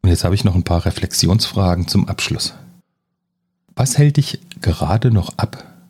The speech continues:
digital zu starten? Welches Thema könntest du sofort in ein Freebie umwandeln?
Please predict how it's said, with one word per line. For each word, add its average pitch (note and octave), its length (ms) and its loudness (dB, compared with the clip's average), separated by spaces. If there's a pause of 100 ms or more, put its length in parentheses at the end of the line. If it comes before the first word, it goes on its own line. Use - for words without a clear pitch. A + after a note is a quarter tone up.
(360)
digital D#2+ 440 -2
zu G#2 100 -2
starten? - 460 -8 (960)
Welches C3 380 2
Thema A#2+ 260 4
könntest A2 400 0
du G#2 60 0
sofort G2 380 -2
in G2 120 0
ein E2 140 -2
Freebie A2 380 2
umwandeln? D2 540 -6